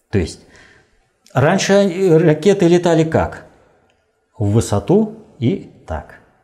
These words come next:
И падали близко. То есть, э, расчет показывал, э, куда они могут достичь. Теперь они пустили через Японию. И вот здесь очень интересны,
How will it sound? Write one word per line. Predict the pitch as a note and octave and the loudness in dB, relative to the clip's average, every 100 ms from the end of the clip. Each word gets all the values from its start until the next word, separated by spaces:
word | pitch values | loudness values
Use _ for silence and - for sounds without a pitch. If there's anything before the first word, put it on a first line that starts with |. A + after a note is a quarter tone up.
| _ _ _ _ _ _ | _ _ _ _ _ _
И | C#3 D3 C#3+ B2+ G2+ | 0 2 2 0 0
падали | C#3+ C3+ G#2 | -2 0 0
близко. | F2 E2+ E2 - - - _ _ | -2 -6 -8 -14 -20 -20 _ _
То | B2+ | 0
есть, | A#2 B2 | 2 2
э, | A#2 A2+ G#2+ G#2 G2+ G2+ | 4 4 4 4 2 2
расчет | D3+ B3+ B3 | 0 -2 -2
показывал, | G#2 - G2+ F#2+ F2+ - | -4 -4 -4 -4 -8 -12
э, | A#2+ G#2 F#2+ - | -8 -8 -8 -4
куда | A2 F3 | -2 0
они | D#3 | -2
могут | G#2 A2+ F#2+ | -2 -4 -6
достичь. | F#2 - - D#2 - _ - _ | -8 -12 -16 -16 -18 _ -20 _
Теперь | C3 C3+ A#3+ | -2 2 2
они | E3+ D3+ | 2 0
пустили | D3 C3 E3 F3 D#3+ | 0 -4 -2 -2 -2
через | - C3 B2+ A#2 - | 0 2 2 -2 -6
Японию. | G#2 A#2 - F#2+ D#2+ D2+ - _ _ - - - | -2 -2 -2 -6 -6 -10 -16 _ _ -20 -20 -6
И | A#2+ | 2
вот | F#3+ A3+ - | 2 2 0
здесь | C3 G2+ F#3+ A3 - | -2 2 0 0 -2
очень | D3 D3+ C#3+ | -2 0 0
интересны, | C3 B2 D#3 C3+ A#2+ | 0 0 0 0 -2